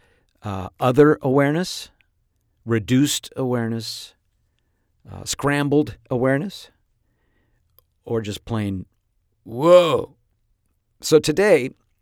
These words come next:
with weed now not only being legal, but being sold enthusiastically in various forms, edible and otherwise, I imagine there are weed suppositories. Uh, it's available virtually on demand. What does this do? Here's my question. What does this do to the general level of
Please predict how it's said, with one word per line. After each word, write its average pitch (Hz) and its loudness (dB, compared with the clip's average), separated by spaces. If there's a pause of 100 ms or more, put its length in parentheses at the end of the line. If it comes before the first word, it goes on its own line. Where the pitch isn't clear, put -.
with 131 -4
weed 156 2
now 135 0
not 131 -2
only 117 -4
being 113 -6
legal, 143 2
but 113 -6
being 110 -4
sold 151 0
enthusiastically 131 -2
in 110 -6
various 156 0
forms, - -12
edible 123 0
and 117 -2
otherwise, 113 0
I - -6
imagine 113 -4
there 107 -6
are 107 -4
weed 110 -4
suppositories. 110 -6 (600)
Uh, 123 -4
it's 92 -14 (120)
available 120 -2
virtually 123 -2
on 110 -4
demand. 151 0
What 147 2
does 196 0
this 196 0
do? 135 2
Here's 170 -4
my 135 -2
question. 113 -4
What 160 2
does 185 -4
this 196 -2
do 165 2
to 147 -4
the 131 0
general 165 2
level 123 2
of 117 -2